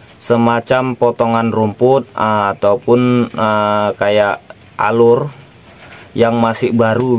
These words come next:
ya, kawan-kawan, ya. Itu bisa kawan-kawan jumpai ketika pagi hari.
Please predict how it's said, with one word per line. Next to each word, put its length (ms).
ya, 160
kawan-kawan, 400
ya. 160
Itu 480
bisa 560
kawan-kawan 720
jumpai 640
ketika 720
pagi 400
hari. 360